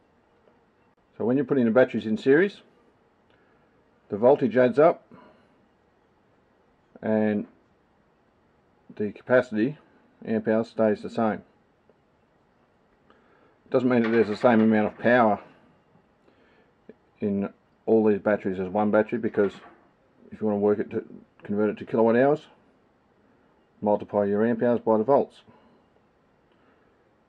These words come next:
One battery, six volts is a hundred twenty-seven amp hours. Eight batteries together,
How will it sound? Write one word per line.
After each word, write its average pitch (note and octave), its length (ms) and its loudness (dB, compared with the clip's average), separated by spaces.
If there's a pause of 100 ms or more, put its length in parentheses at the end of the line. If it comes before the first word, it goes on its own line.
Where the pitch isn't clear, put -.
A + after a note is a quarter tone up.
One A#2 200 2
battery, B2 320 2
six A#2 220 -6
volts A2+ 300 -2
is A2 60 -4
a A2+ 40 -2
hundred A#2+ 260 -2
twenty-seven A#2 460 -2
amp B2+ 180 -2
hours. C3+ 340 0 (1800)
Eight A2+ 220 -2
batteries - 300 -2
together, A2 360 0